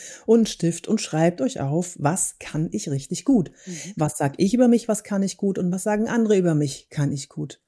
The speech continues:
Speaker 1: Meistens ist es, was andere sagen, fast noch wertvoller, weil das noch ein Spiegel ist von außen, ne?
Speaker 2: Ja.
Speaker 1: Ja. Das ist das, womit ich reingehe in so ein Gespräch.
Speaker 2: Mhm. Ja, und dann dieses automatische Lächeln. Ich kann das nur unterstreichen.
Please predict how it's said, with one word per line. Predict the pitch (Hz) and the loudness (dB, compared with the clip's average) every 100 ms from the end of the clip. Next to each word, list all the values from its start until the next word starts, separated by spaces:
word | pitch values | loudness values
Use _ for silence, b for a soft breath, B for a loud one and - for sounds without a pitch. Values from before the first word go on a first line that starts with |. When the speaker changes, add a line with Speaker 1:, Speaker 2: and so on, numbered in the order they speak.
| _ _ _ _ - | _ _ _ _ -6
Speaker 1:
Meistens | 165 170 185 196 | -2 0 0 -2
ist | 180 175 | -2 -2
es, | 185 | -4
was | 170 170 | -4 -4
andere | - 175 185 | -2 -2 0
sagen, | 170 135 160 170 - 180 170 | -2 -2 -2 -4 -6 -8 -10
fast | 175 170 - | -8 -8 -2
noch | 185 175 | -2 0
wertvoller, | 175 170 - 156 160 175 - | -2 -2 -2 -2 0 -2 -2
weil | 165 | -2
das | 165 156 | -2 -4
noch | 160 | -6
ein | 147 156 | -6 -6
Spiegel | - - 180 175 | -4 0 0 0
ist | 160 | -2
von | 165 | -4
außen, | 165 170 - 160 | -2 -4 -2 -2
ne? | 170 180 _ B B B | -2 -6 _ B B B
Speaker 2:
Ja. | 175 165 160 | -14 -14 -14
Speaker 1:
Ja. | 170 160 123 _ - | -8 -6 -8 _ -4
Das | 175 247 | 2 4
ist | - - | 2 2
das, | 220 208 | 2 4
womit | 202 190 190 | 4 4 2
ich | 180 | -2
reingehe | 160 160 196 196 170 160 | -2 2 4 4 4 4
in | 151 | 2
so | 147 | -2
ein | 147 147 | -4 -6
Gespräch. | 139 - 147 143 185 | -10 -12 -10 -8 -6
Speaker 2:
Mhm. | 175 165 151 160 185 B B B B B | -4 -2 -2 -2 -6 B B B B B
Ja, | 233 226 | 4 6
und | 208 | 8
dann | 202 | 8
dieses | 208 196 - | 8 6 4
automatische | 196 190 180 185 185 175 | 2 4 2 2 0 0
Lächeln. | 160 165 | 0 0
Ich | |
kann | 196 | 4
das | 196 185 | 4 6
nur | 190 | 6
unterstreichen. | 185 170 - 175 170 160 | 6 2 2 0 2 0